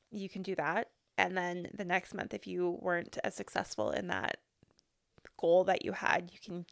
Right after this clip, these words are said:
continue that. So it's just kinda, like, building on your habits. So I like that. And I think that I'm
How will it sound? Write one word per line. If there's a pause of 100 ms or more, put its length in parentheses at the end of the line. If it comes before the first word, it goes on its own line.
continue
that.
So
it's
just
kinda,
like,
building
on
your
habits. (460)
So
I
like
that.
And
I
think
that (360)
I'm